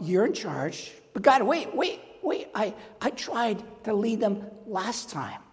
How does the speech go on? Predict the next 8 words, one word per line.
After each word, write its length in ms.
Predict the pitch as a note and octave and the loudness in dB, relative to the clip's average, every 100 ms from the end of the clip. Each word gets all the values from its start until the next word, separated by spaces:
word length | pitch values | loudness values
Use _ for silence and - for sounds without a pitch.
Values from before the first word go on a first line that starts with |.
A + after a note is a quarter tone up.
| _ _ _ _ _ _ _ _ - | _ _ _ _ _ _ _ _ -4
They 100 | B3 | 2
didn't 240 | C#4 C4+ | 6 8
wanna 340 | C4 A#3+ G#3+ | 8 6 2
follow. 840 | - - - B3 B3+ G3+ - - - - _ _ _ _ - - - - | -8 -8 4 6 6 0 -4 -12 -20 -20 _ _ _ _ -20 -20 -20 4
I 160 | A#3+ C#4+ | 4 4
failed 600 | - C#4+ D#4 A#3+ E3 - | 0 6 10 10 8 2
big 240 | D#4+ - | 0 2
time. 340 | D4 A3+ D#3 | 2 4 2